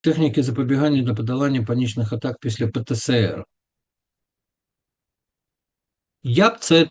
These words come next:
так не розглядав. Для мене запитання достатньо складне, тому що, е, якщо вилікували П Т С Р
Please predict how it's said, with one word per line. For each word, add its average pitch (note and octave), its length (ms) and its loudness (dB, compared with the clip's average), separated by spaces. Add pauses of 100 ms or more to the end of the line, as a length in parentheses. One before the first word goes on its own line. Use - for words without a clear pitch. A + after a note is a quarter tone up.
так D3 280 2
не B2+ 120 4
розглядав. A2 520 0 (120)
Для A#2 220 0
мене C3 680 0
запитання A#2 640 0
достатньо A2+ 540 -2
складне, D3 500 -2
тому B2 300 -2
що, A2+ 560 -2 (600)
е, A2 380 4
якщо B2 680 2
вилікували A#2+ 800 -2
П A#2 100 -4
Т A2 160 -4
С G#2+ 140 -6
Р F#3+ 420 0